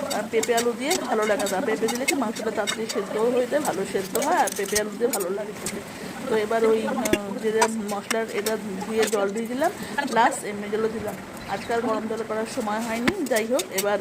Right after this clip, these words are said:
ওই গরম মশলা দিলাম, দিয়ে মাংসটা হয়ে গেল। আহ, দেখতেই পাচ্ছ মাংস রেডি,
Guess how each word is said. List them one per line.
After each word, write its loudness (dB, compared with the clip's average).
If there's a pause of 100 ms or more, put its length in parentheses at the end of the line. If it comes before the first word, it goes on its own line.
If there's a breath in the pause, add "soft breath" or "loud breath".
ওই 0
গরম 0
মশলা -2
দিলাম, 0 (460 loud breath)
দিয়ে 0 (1400)
মাংসটা 0
হয়ে 2
গেল। 0
আহ, -6
দেখতেই -2
পাচ্ছ -4
মাংস -2
রেডি, 0